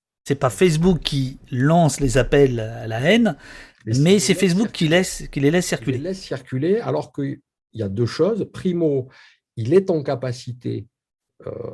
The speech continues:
Speaker 2: avec ses outils existants, d'en repérer une partie et donc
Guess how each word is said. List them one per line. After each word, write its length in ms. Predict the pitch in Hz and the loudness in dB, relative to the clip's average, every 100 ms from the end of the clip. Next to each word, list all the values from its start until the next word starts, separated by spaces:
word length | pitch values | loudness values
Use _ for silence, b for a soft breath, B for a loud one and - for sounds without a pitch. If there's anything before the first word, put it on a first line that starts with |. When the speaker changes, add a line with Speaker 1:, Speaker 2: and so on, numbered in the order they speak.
| - | -6
Speaker 2:
avec 340 | 107 135 135 | -2 -2 -4
ses 260 | - 101 107 | -6 -6 -8
outils 360 | 113 - 139 | -10 -6 0
existants, 560 | 107 101 107 - 131 117 | 0 -2 -8 -4 0 0
d'en 480 | 98 98 95 90 - | 0 -2 -4 -6 -14
repérer 500 | - 156 156 156 160 | 0 0 2 0 0
une 140 | 135 | -2
partie 360 | 120 113 - 127 | -4 -8 -10 -10
et 80 | 113 | -6
donc 420 | 113 156 143 139 | 0 0 0 -8